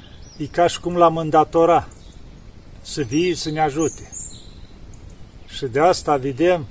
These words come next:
în afară de atâția sfinți, tocmai au trecut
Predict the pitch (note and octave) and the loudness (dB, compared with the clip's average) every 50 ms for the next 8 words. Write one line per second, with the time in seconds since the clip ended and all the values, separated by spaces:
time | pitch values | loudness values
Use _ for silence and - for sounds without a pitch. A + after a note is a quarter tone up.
0 | - - - - - - - - - - - - - - C#3 C3+ C#3 C3+ - - | -16 -18 -20 -20 -20 -20 -20 -20 -20 -20 -20 -16 -12 -10 -4 -2 -2 -2 2 4
1 | E3 E3+ E3+ E3 D#3 C#3+ B2+ C#3+ C#3+ C#3+ C#3+ C3+ B2+ - - - - - - - | 4 6 6 6 4 2 0 -2 -2 -2 -2 -4 -6 -8 -14 -20 -20 -20 -20 -20
2 | - - - - - - - - - - - - - - - - - - - - | -20 -20 -20 -20 -20 -20 -20 -20 -20 -20 -20 -20 -20 -20 -20 -20 -20 -20 -20 -6
3 | - C#3 C3+ - - F3 - - E3 C#3+ - - - - D#3 E3+ F#3+ F3 - - | -2 -2 -2 -2 -2 -4 0 2 4 4 4 0 -2 -2 -2 -2 -2 -4 -6 -8
4 | - - F3 E3+ D#3+ E3+ E3 D#3+ E3 D3+ - D#3+ E3 - - - F3+ F3+ E3+ - | 0 2 2 2 2 2 2 2 2 2 2 0 -2 -2 0 0 0 0 0 -2
5 | - - - | -8 -18 -18